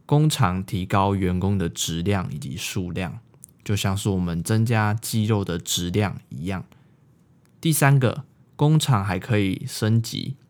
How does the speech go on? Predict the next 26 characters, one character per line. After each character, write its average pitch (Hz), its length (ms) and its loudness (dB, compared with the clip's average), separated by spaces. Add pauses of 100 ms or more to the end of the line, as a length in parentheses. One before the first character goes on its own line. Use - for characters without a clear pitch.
或 107 220 2
维 92 220 0
护 104 200 0
你 87 120 0
的 80 440 -6
生 123 200 0
产 127 240 0
设 - 240 -6
备， - 280 -10 (680)
就 - 120 -2
像 101 180 0
是 101 240 -2
我 90 60 -4
们 85 320 -4
大 101 100 0
家 98 140 0
要 98 120 2
保 85 200 -4
持 92 400 -2 (240)
健 113 180 2
康 98 260 0
的 - 220 -4
生 131 300 4
活 101 120 4
习 90 240 -4
惯， 87 300 -2